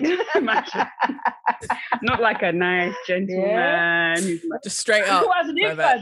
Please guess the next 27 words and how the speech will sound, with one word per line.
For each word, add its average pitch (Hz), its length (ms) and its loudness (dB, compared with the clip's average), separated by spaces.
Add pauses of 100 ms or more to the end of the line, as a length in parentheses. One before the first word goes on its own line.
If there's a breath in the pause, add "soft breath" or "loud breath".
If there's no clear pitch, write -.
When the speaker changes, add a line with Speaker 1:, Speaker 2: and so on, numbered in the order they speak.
Speaker 3:
No, - 200 -2
Speaker 1:
You, 277 80 0
you 233 180 -12 (120)
Speaker 3:
don't 262 160 -2
want 285 140 2
Speaker 1:
want 320 160 0
Speaker 3:
that. 302 60 -6
Speaker 1:
to 269 60 -6
know. 294 320 0 (440)
Yeah, 254 380 -2
you 226 220 -10
want 254 180 -6
Speaker 3:
Yeah, 139 120 0
Speaker 1:
to 254 60 2
know 269 160 2
Speaker 3:
it's 220 80 -4
Speaker 1:
whose 269 160 -4
Speaker 3:
true. 277 80 -12
Speaker 1:
kind 240 340 -2
person 220 420 -2
is, 170 220 -6
you 202 160 -8
know. 175 240 -4 (500)
So 240 60 -2
I 254 180 2
was 208 80 -4
saying, 208 380 -2